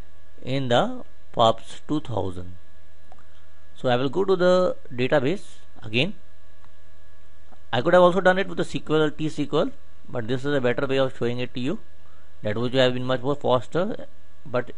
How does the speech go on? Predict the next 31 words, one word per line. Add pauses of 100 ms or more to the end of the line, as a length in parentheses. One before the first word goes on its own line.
(240)
you
would
have
never
understood
what
it
is. (1400)
The
probability
is
very
high (480)
because
it
would
just
take
only
two
commands
and
it
would
be
done. (920)
Now (880)
I
have
a
login,